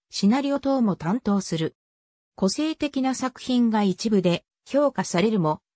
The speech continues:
二千八年発売のiPod用ゲーム、ソングサマナーのスマッシュヒットまでは、商業的な成功とは無縁であった。その後は、iPodゲームのiPhone向け以降に伴い、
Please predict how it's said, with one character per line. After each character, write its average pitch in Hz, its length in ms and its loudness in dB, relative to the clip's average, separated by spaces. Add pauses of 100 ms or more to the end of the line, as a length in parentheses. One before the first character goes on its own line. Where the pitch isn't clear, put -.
二 175 140 2
千 285 260 0
八 214 300 -2
年 294 220 -2
発 254 300 -4
売 202 200 2
の 156 160 0
iPod 180 560 0
用 170 340 0 (220)
ゲ 277 220 4
ー 220 60 4
ム、 180 200 0 (200)
ソ 208 220 0
ン 294 80 -2
グ 302 120 -4
サ 254 140 -2
マ 247 120 2
ナ 233 200 2
ー 220 40 2
の 202 200 0 (200)
ス - 160 -2
マ 220 100 2
ッ 247 40 -2
シ - 240 -4
ュ - 20 -2
ヒ 247 120 -8
ッ - 100 -20
ト 240 100 0
ま 190 160 2
で 165 120 2
は、 156 180 2 (240)
商 254 260 2
業 294 200 -4
的 269 260 -4
な 262 120 0
成 254 220 0
功 262 300 0
と 240 140 -2
は 170 140 2
無 151 120 2
縁 240 220 2
で 220 140 2
あ 190 60 2
っ - 160 -4
た。 135 160 -8 (680)
そ 233 160 -2
の 277 160 2
後 262 220 0
は、 180 200 2 (220)
iPod 294 560 2
ゲ 311 200 0
ー - 40 0
ム 220 100 4
の 180 100 2
iPhone 269 580 0
向 269 120 -2
け 277 160 0
以 254 100 -8
降 208 260 0
に 175 140 2
伴 180 420 0
い、 156 160 -4